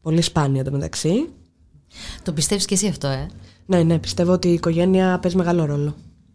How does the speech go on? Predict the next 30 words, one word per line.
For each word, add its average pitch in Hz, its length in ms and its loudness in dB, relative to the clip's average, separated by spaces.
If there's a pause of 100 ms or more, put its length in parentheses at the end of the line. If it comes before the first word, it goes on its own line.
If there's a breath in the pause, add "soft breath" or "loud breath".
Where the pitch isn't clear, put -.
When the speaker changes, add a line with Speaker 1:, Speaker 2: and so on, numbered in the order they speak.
(1160 loud breath)
Speaker 2:
Πώς 254 180 -8
πιστεύεις 339 420 -2
ότι 190 160 -4
μπορεί 170 260 0
να 170 140 0
βοηθάει 147 880 -4 (320)
τα 160 80 -4
κορίτσια 156 600 -4
το 160 140 -6
να 156 120 -4
βλέπουν 160 340 -4
τις 147 180 0
εικόνες 147 520 -4
σου; 135 340 -10
Δηλαδή, 156 220 -6
πώς 214 200 -6
βοηθάει 220 540 -2
η 190 140 -2
εικόνα 156 680 -2 (220)
στο - 280 -4
να, 156 420 -2 (500)
και 247 120 -2
μόνο, 240 260 0
εντάξει, 170 300 -4
οκ, 143 120 -10
ευαισθητοποιούμαστε, 156 1080 -4 (200)
μπλα, 165 180 -4
μπλα, 175 160 -2
ενημερωνόμαστε, 180 840 0
αλλά 208 180 -4